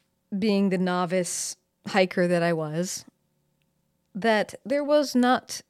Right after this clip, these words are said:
any turning back when it comes to the journey. There is only going on, bears or not. After seeing the woman, we climbed and climbed up the mountain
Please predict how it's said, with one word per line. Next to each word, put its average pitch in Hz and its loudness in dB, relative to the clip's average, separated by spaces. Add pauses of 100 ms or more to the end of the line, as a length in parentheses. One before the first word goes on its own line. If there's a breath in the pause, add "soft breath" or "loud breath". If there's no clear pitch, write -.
any 196 4
turning 175 2
back 156 -4 (240)
when 180 0
it - -6
comes 160 -6 (220)
to 185 -8
the 165 -4
journey. 180 -2 (1080)
There 190 2
is 175 0
only 226 -2
going 196 -2
on, - -14 (880)
bears 214 2
or 208 -2
not. - -4 (2000 soft breath)
After 233 0
seeing 226 4
the 190 2
woman, 190 2
we 170 0
climbed 196 -2
and 170 -4
climbed 185 -2
up 165 -6
the 175 -4
mountain 175 -4